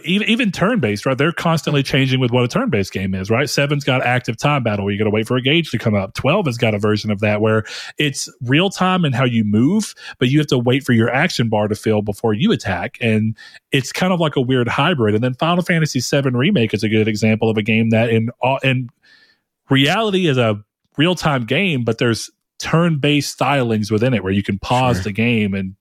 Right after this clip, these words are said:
Speaker 1: choose actions. And fifteen was a real-time game that eventually added in the ability to pause between each action and semi,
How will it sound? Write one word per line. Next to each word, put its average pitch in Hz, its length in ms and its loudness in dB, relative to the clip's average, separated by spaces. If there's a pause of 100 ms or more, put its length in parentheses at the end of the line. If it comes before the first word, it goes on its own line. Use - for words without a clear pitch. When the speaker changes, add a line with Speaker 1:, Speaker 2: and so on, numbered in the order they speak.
Speaker 1:
choose 127 340 2
actions. 107 560 -2
And 95 260 -4 (720)
fifteen 135 540 0
was 127 140 2
a 131 40 0
real-time 127 520 2
game 120 420 0
that 107 240 -2 (320)
eventually 117 500 2
added 120 300 0
in 120 80 0
the 127 80 0
ability 117 480 0
to 107 400 0 (540)
pause 131 340 0
between 127 340 -4
each 127 200 0
action 127 440 -2
and 101 440 -2 (640)
semi, 131 720 0